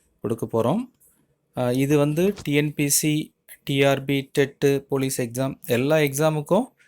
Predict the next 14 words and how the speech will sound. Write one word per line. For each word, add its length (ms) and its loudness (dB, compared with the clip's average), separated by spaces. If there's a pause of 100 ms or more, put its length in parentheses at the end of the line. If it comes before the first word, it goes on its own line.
(140)
கண்டிப்பா 440 0
இது 260 -2
உதவிகரமா 480 -2
இருக்கும். 420 -6 (800)
வாங்க 240 -6
பார்க்கலாம். 420 -14 (2250)
ஒண்ணு, 400 -2 (240)
அடிமை 360 0
வம்சத்தை 600 0
தொடர்ந்து 440 2
வந்த 560 0
வம்சம், 600 0 (680)
கில்ஜி 320 2
வம்சம். 380 -2